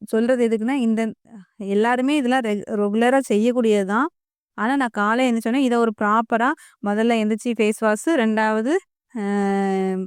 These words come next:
பிரஷ் பண்ணிட்டு, மூணாவது ஹேரை நல்லா கோம் பண்ணி ஒரு ரொட்டி-, ஆ, ஒரு கொண்டை சுருட்டி போட்டு வச்சிருவேன். நாலாவதா பார்த்தீங்கன்னா ப்ரேயர் பண்ணுவேன். எனக்கு அது ரொம்ப பிடிக்கும். ஆ, அதே மாதிரி ஹிந்துஸும் வந்து நிறைய பேர் இப்போலாம் வந்து பார்த்தீங்கன்னா, பிரம்ம முகூர்த்தத்து டைம்ல எந்திரிச்சு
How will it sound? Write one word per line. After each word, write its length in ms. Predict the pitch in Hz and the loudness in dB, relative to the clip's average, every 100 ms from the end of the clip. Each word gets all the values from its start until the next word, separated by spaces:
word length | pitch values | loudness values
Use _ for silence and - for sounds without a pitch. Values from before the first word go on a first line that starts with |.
| - _ _ _ _ _ - - - | -10 _ _ _ _ _ -20 -18 -6
பிரஷ் 260 | 214 240 | -4 -4
பண்ணிட்டு, 260 | 247 247 330 | -2 -2 0
மூணாவது 380 | 262 247 233 254 | 2 2 2 2
ஹேரை 360 | 269 220 220 226 | 0 -2 0 0
நல்லா 260 | 214 208 226 | 0 2 0
கோம் 200 | - 233 220 | 0 -2 0
பண்ணி 300 | 220 233 294 240 | -2 0 0 0
ஒரு 140 | 214 202 | 0 0
ரொட்டி-, 320 | 208 - - 226 | -2 -4 -8 -4
ஆ, 80 | 214 214 214 | 0 2 2
ஒரு 220 | 208 208 214 208 202 | 2 2 2 2 0
கொண்டை 280 | - 226 233 | 0 0 0
சுருட்டி 300 | 220 220 226 | 0 0 0
போட்டு 200 | 196 190 | 0 -2
வச்சிருவேன். 380 | 185 185 202 262 - - - - | -2 0 0 -2 -6 -20 -18 -2
நாலாவதா 600 | 214 220 285 294 247 262 | 0 2 2 2 2 0
பார்த்தீங்கன்னா 540 | 254 220 208 202 220 302 | 0 -4 -4 -2 0 0
ப்ரேயர் 320 | 220 208 226 | 0 2 0
பண்ணுவேன். 360 | 214 196 180 - | -2 -4 -4 -4
எனக்கு 240 | 208 214 | -4 0
அது 140 | 208 208 | 0 2
ரொம்ப 220 | 208 233 | 2 0
பிடிக்கும். 560 | 285 240 240 226 202 220 269 - _ - | 0 -2 0 0 0 -2 -6 -14 _ -8
ஆ, 60 | 190 190 190 | -4 -4 -2
அதே 180 | 202 | -2
மாதிரி 180 | 220 262 277 | 0 0 0
ஹிந்துஸும் 540 | 262 294 302 - 285 | 2 4 2 0 -2
வந்து 160 | 269 262 | 0 0
நிறைய 220 | 226 220 | 0 0
பேர் 140 | 247 | 0
இப்போலாம் 340 | 240 226 220 247 | 0 -2 0 0
வந்து 160 | 233 | 0
பார்த்தீங்கன்னா, 400 | 233 214 208 226 | -2 -4 -2 -2
பிரம்ம 260 | 214 208 240 | -2 0 0
முகூர்த்தத்து 380 | 240 226 208 196 | 2 0 -2 -2
டைம்ல 260 | 202 208 220 | -2 0 -2
எந்திரிச்சு 440 | 202 214 - | -2 -4 -2